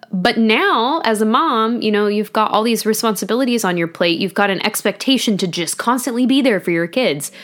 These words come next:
Whether you put that expectation on yourself or that's an expectation of the people around you or a general societal expectation, that in itself can make it extremely hard to say,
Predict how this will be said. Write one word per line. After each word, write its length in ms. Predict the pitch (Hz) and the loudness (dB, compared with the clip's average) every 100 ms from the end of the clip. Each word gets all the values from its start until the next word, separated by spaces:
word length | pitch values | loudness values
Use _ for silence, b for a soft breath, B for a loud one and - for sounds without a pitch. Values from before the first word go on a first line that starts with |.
| B | B
Whether 180 | 202 202 | -2 0
you 240 | 180 196 285 | 0 0 -2
put 160 | 294 | 0
that 160 | 247 240 | 0 0
expectation 640 | 226 - 214 226 208 - | -2 -6 -4 -2 -2 -2
on 120 | 190 | -2
yourself 580 | 170 180 - 233 226 - - | -2 -4 0 0 0 -4 -4
or 140 | 175 | -2
that's 220 | 165 160 | -2 -4
an 60 | 165 | -6
expectation 680 | 160 - 170 - 170 170 | -6 -6 -6 -6 -6 -6
of 100 | 160 | -6
the 80 | 156 | -8
people 320 | 147 165 160 | -6 -8 -6
around 440 | 165 185 220 226 214 | -4 0 0 0 0
you 280 | 214 214 220 B B | 0 0 -2 B B
or 280 | - 147 - | -6 -6 -4
a 60 | 185 | -8
general 400 | 160 170 196 185 | -4 -2 0 -2
societal 580 | - 156 139 220 269 269 | -4 -4 0 2 2 0
expectation, 840 | 262 - 240 254 240 247 226 220 B B B B _ _ - | -2 -4 -4 -2 -2 0 -2 -2 B B B B _ _ -6
that 320 | 180 208 247 | 0 2 2
in 120 | 226 | 0
itself 480 | 202 - 190 180 208 | 0 0 0 0 0
can 160 | - 208 | -2 0
make 180 | 196 196 | 0 0
it 160 | 180 | -2
extremely 720 | 196 - - - 214 254 240 | -2 -2 -6 0 0 2 2
hard 420 | 214 202 151 147 - B B - | 2 2 2 -4 -12 B B -2
to 160 | 214 | 0
say, 560 | - 180 165 156 156 | 0 0 0 0 -2